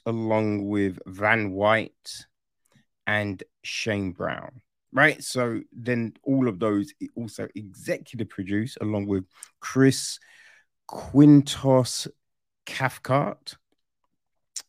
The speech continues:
um, Benate Engelsoft,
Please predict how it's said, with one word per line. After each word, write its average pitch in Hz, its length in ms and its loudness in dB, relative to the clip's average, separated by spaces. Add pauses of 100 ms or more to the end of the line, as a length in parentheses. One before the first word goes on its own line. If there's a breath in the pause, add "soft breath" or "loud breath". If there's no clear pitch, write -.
(120)
um, 95 800 0 (2250)
Benate 127 920 2 (1400)
Engelsoft, 127 1400 0